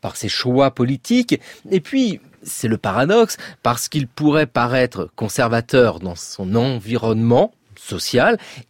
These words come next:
et qu'il est novateur par ses choix. Euh,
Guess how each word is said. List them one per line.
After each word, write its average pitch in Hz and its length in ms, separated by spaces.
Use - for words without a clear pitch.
et 208 120
qu'il 180 240
est 127 200
novateur 170 880
par 123 180
ses 135 160
choix. 131 460
Euh, 135 320